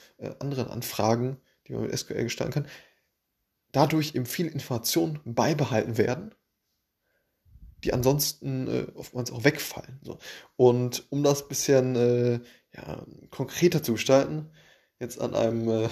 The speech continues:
<laughs> an einem Beispiel. Mm, und zwar, wenn wir jetzt, wenn wir jetzt eine ganz,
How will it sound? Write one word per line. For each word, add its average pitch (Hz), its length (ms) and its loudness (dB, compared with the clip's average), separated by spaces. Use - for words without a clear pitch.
<laughs> - 100 -8
an 120 100 -2
einem 117 220 -6
Beispiel. - 680 -6
Mm, 117 500 -4
und 131 120 0
zwar, - 540 6
wenn 135 240 -4
wir 127 80 0
jetzt, 127 320 -4
wenn 120 120 -4
wir 120 80 -2
jetzt - 140 -6
eine 113 80 -4
ganz, - 460 -4